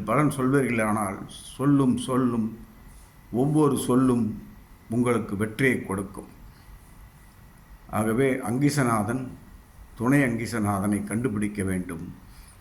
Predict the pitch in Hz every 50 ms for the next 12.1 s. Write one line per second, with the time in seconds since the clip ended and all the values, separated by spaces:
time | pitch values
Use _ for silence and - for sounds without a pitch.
0 | - - - 87 - - 107 110 101 - 113 120 147 160 165 147 135 123 117 -
1 | - - 113 104 101 101 104 101 - - 104 117 123 120 110 104 104 110 139 165
2 | 160 - 156 151 123 113 104 117 143 156 160 151 135 110 104 98 104 107 107 -
3 | - - 104 101 92 92 95 - - - - - - - - - - - - -
4 | - 101 101 113 127 147 165 175 135 127 113 - - 117 104 - 104 117 135 135
5 | 135 139 123 113 117 117 107 104 104 101 101 95 95 92 90 85 87 - - -
6 | - - - - - - - - - - - 117 127 120 113 98 92 - 117 131
7 | 139 127 120 113 - - - 127 - - - - - - - - - - - -
8 | - - - - - 123 143 180 208 220 214 - - 139 143 - 165 156 139 156
9 | - 123 131 147 156 147 139 123 123 117 104 101 101 104 101 101 98 95 95 101
10 | - - 113 117 110 - - 104 107 104 104 107 104 107 107 107 107 107 - -
11 | - - - - - - - - - - - - 101 104 113 127 135 135 135 135
12 | 131